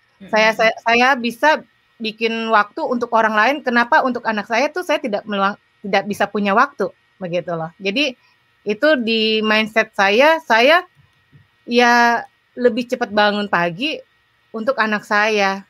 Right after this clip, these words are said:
Speaker 2: begitu loh, untuk bikin makanan anak sa-, jadi anak itu adalah tetap,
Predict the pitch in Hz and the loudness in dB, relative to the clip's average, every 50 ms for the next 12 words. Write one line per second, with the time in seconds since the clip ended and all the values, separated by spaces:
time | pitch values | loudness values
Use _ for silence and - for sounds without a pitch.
0 | _ - 196 170 170 180 180 185 165 170 175 185 165 226 226 214 202 - - 226 | _ -18 -12 -8 -6 -6 -6 -6 -8 -8 -8 -8 -10 -10 -10 -12 -12 -8 -8 -6
1 | 240 240 233 220 202 180 175 - 180 185 185 180 175 165 - - 175 - 190 175 | -6 -6 -8 -8 -8 -8 -4 -2 -2 -2 -2 -2 -6 -8 -10 -18 -16 -12 -8 -4
2 | 180 220 208 196 202 196 - - 220 - 262 269 247 - 190 170 170 202 220 226 | -2 -2 0 0 -2 -4 -4 -10 -6 -2 0 0 0 0 0 0 0 0 0 0
3 | 220 - _ - 208 214 269 262 | -2 -4 _ -4 -2 0 -2 -2